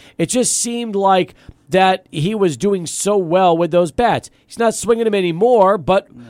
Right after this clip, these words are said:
Speaker 1: when he, when he was probably having the most success he had as a big leaguer,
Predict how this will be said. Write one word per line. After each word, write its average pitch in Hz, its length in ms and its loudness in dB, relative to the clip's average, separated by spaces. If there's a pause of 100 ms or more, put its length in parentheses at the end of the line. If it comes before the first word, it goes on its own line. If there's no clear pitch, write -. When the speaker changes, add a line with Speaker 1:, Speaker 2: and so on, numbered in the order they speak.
(140)
Speaker 1:
when 175 140 0
he, 226 100 0
when 202 160 0
he 208 120 -2
was 196 120 0
probably 220 340 0
having 196 260 0
the 170 80 -2
most 170 360 -2
success 214 440 -4
he 175 140 -6
had 208 220 0
as 202 220 0
a 185 80 2
big 240 280 -2
leaguer, 156 460 0